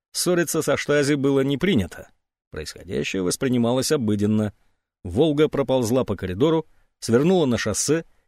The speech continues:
и понеслась по хорошо укатанной дороге. Восточный Берлин был застроен в основном современными зданиями. В апреле-мае сорок пятого здесь шли наиболее ожесточённые бои.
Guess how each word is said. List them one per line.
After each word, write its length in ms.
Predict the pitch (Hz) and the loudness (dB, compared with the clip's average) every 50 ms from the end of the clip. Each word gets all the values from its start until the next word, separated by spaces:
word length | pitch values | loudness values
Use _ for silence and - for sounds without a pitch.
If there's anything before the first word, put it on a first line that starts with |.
| _ | _
и 100 | - 226 | -4 0
понеслась 500 | 214 202 190 175 - - 151 185 202 - | 0 2 2 2 0 2 0 0 0 -2
по 100 | - 127 | -4 -4
хорошо 380 | - - 101 95 87 - 131 139 | -4 -2 -2 -4 -2 -2 0 -2
укатанной 460 | 135 107 110 - - 107 107 107 104 | 0 0 -2 -2 -2 0 -2 0 0
дороге. 400 | 95 98 98 92 82 78 73 - _ _ _ _ _ _ _ _ _ _ _ - | 0 0 -2 -2 -4 -8 -12 -16 _ _ _ _ _ _ _ _ _ _ _ -12
Восточный 540 | - 101 113 - - 226 226 - 220 208 190 | -6 -4 -2 2 2 2 4 4 4 4 4
Берлин 480 | 175 185 180 175 196 202 208 196 170 | 4 4 4 4 4 4 4 4 4
был 180 | 156 175 170 143 | 4 2 4 4
застроен 640 | 151 160 139 - - 151 165 175 175 170 156 151 | 4 4 2 2 0 0 2 2 4 2 2 2
в 40 | 143 | 2
основном 460 | 143 - - 135 135 143 160 156 143 | 2 2 2 0 0 2 2 0 0
современными 640 | - - 131 123 135 127 131 139 135 131 127 127 123 | 0 0 0 2 2 2 2 2 0 0 0 0 0
зданиями. 640 | 110 104 110 131 131 117 95 87 78 78 - - _ _ _ _ _ _ _ - | 0 2 2 2 2 2 0 -2 -6 -10 -16 -20 _ _ _ _ _ _ _ -6
В 100 | 95 104 | 0 2
апреле-мае 720 | 117 107 123 139 170 180 175 170 160 151 151 151 147 143 135 | 2 4 6 4 4 6 4 4 4 4 4 4 4 2 2
сорок 340 | - - 143 131 120 - - | 2 2 2 2 2 0 2
пятого 420 | - 147 147 - 147 139 139 131 | 0 0 2 2 0 0 0 0
здесь 280 | 104 92 110 143 143 - | 0 0 0 0 0 0
шли 400 | - - 139 147 151 147 123 - | -2 -2 0 0 2 0 0 0
наиболее 640 | 117 117 123 123 120 110 123 151 147 147 139 135 | 0 2 2 2 2 2 2 2 4 4 4 2
ожесточённые 800 | - 139 113 104 123 - - 123 107 - 143 139 135 131 123 117 | 2 0 0 -2 -2 -2 -2 -2 0 0 0 0 2 2 2 2
бои. 440 | 104 101 117 117 120 135 143 104 - | 2 2 2 4 4 4 2 0 0